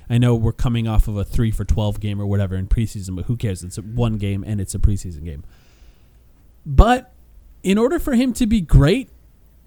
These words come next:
defensively, in order for him to be great on rebounds, he kinda does have to be motivated. I do think that when you're talking about the relationship between him and coaching,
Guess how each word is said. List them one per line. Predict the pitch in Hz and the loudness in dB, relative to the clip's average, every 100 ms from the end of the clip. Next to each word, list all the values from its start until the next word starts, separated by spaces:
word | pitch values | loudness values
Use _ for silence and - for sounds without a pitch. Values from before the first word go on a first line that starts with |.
| 151 | -8
defensively, | - 165 175 214 208 226 202 226 147 | -2 -2 0 -2 -2 -4 -2 -2 0
in | 139 | 2
order | 180 196 | 2 0
for | 175 | -2
him | 175 185 | -2 -2
to | - | -2
be | 143 143 | -2 -2
great | 131 127 147 160 - - - - _ | -2 0 0 -2 -12 -18 -18 -20 _
on | 135 143 127 120 | -4 -2 -2 2
rebounds, | 143 165 196 220 208 - | 2 2 0 -2 -4 -6
he | - 208 | -4 -2
kinda | - - 262 220 | -2 -2 -2 2
does | 131 135 135 - | 2 4 2 0
have | 127 123 - | -2 4 4
to | 117 | 4
be | 110 107 | -2 0
motivated. | 101 98 82 60 50 50 - - - - - | 0 -2 -4 -10 -14 -6 -6 -6 -20 -20 -2
I | 135 131 | 2 2
do | 147 170 | 4 2
think | - 165 156 - | 4 2 2 0
that | 127 123 - - - - | 0 0 -6 -20 -20 -8
when | 131 139 | -2 0
you're | 143 135 | 2 2
talking | 165 151 151 | 0 2 0
about | 139 | 0
the | 135 | 0
relationship | 123 120 127 - 131 131 | 0 0 -2 -4 -6 -4
between | 107 - 120 | -2 0 0
him | 110 127 | 2 0
and | 107 - | 0 0
coaching, | - 143 - 139 135 | 0 0 -2 -4 -6